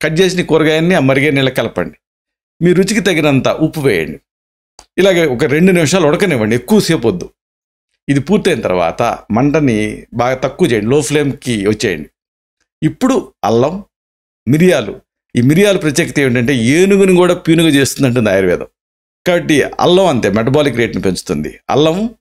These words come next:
మిరియాలు, పసుపు కూడా అంతే. ఈ మూడు వేయండి, బాగా కలపండి. సన్నగా తరిగినటువంటి క్యాప్సికమ్‌ని చివర్లో వేయండి, ముందే వేయకూడదు. చివరగా అరకప్పు ఓట్స్ని కలపండి.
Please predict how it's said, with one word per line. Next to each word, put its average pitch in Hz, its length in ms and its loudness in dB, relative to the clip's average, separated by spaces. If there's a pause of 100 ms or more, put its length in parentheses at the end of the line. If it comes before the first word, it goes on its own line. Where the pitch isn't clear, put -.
(200)
మిరియాలు, 147 560 2 (300)
పసుపు 175 280 -2
కూడా 165 200 2
అంతే. 80 340 -6 (200)
ఈ 131 80 0
మూడు 190 320 4
వేయండి, 98 360 0 (680)
బాగా 151 120 0
కలపండి. 131 480 -2 (760)
సన్నగా 196 640 0
తరిగినటువంటి 120 840 0 (100)
క్యాప్సికమ్‌ని 151 600 -2
చివర్లో 147 340 -2
వేయండి, 85 240 -2
ముందే 143 320 2
వేయకూడదు. 90 440 -4 (680)
చివరగా 190 560 0
అరకప్పు 143 640 0
ఓట్స్ని 160 400 0
కలపండి. 92 380 -6